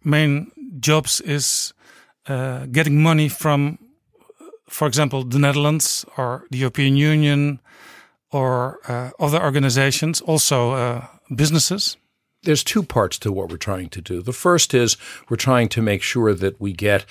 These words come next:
Speaker 2: a healthy vaccine market and that we get prices that are appropriate for developing countries. We work with businesses and to try to make that a win-win situation to,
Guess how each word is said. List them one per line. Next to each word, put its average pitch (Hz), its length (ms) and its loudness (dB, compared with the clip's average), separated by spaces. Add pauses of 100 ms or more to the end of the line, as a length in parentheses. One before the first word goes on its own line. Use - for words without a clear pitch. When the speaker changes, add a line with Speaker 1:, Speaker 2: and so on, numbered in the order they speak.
(160)
Speaker 2:
a - 60 -10
healthy 104 360 2
vaccine 87 500 -2
market 90 460 -10 (300)
and 107 140 2
that 110 80 2
we 107 80 0
get 113 240 0
prices 117 640 0
that 98 160 2
are 92 120 0
appropriate 87 680 -2
for 95 160 -4
developing 85 540 -6
countries. 98 560 -4 (420)
We 110 140 2
work 113 340 4
with 127 220 2
businesses 95 760 -2
and 98 200 -8
to 107 80 -8
try 131 240 2
to 127 80 2
make 123 240 0
that 117 160 4
a 110 40 4
win-win 113 560 0
situation 104 840 -2 (280)
to, 98 340 -2